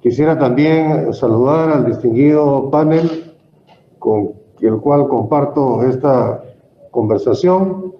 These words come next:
y especialmente a nuestra moderadora, mi querida amiga Josefina Townsend.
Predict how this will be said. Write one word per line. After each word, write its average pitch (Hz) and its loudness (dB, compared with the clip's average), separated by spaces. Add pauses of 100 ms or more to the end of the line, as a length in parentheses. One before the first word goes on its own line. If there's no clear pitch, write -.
(520)
y 120 2
especialmente 127 0
a 123 2
nuestra 107 0
moderadora, 127 2
mi 113 -2
querida 120 2
amiga 131 2 (520)
Josefina 123 0
Townsend. 120 -2